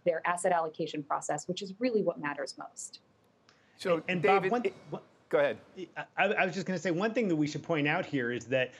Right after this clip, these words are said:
Speaker 3: this is sort of the last of the big managers to enter the E T F space, right? I mean, they're, they're one of the only, the only three trillion dollar plus manager out there that hasn't been in the space, right? Roughly the same size as Goldman as an asset manager or J P Morgan, folks that have been in the space for quite a while.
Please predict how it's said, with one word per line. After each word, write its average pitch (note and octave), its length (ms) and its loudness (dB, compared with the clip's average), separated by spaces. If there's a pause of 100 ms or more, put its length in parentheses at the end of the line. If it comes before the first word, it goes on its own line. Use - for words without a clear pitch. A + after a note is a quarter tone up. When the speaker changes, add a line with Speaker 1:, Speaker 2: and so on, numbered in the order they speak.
(160)
Speaker 3:
this A#3 180 2
is D4 140 2
sort C#4+ 140 2
of E3+ 120 0
the D#3 80 2
last C#3 540 0
of C#3 180 -2
the B2+ 100 -2
big C3+ 460 -2
managers A#2+ 680 -2
to - 200 -4
enter B2+ 220 0
the A2 240 -4
E - 20 -6
T A#2 220 0
F D#3+ 140 2
space, A2 340 -2
right? C3 140 2
I - 20 0
mean, D3 160 2
they're, D#3+ 140 4
they're F3+ 200 0
one F3 140 2
of E3 80 0
the C#3+ 120 2
only, F3+ 360 2
the C#3 240 2
only F#3+ 320 2
three D#3+ 240 0
trillion D3+ 400 2
dollar C3+ 260 4
plus B2+ 320 -2
manager C3 400 -2
out A2+ 200 0
there A#2+ 240 0 (260)
that D#3 300 0
hasn't E3+ 440 -2
been C#3 160 2
in C#3 120 0
the C#3 60 -2
space, A#3 360 2
right? D3 180 0
Roughly D#3+ 280 0
the D3 100 -2
same D3 300 -2
size D3 340 0
as A#2 120 -6
Goldman E3+ 540 0
as D#3+ 160 0
an E3+ 60 -2
asset D3+ 340 -2
manager D3+ 500 0
or A2+ 40 -4
J C#3+ 220 0
P C#3+ 160 -4
Morgan, D#3 400 2
folks G3 240 -2
that G3 100 0
have C3+ 140 -2
been F3 160 0
in F#3 80 0
the D3+ 60 0
space C3+ 280 -2
for B2+ 160 -10
quite B2+ 300 0
a - 20 0
while. C#3+ 460 2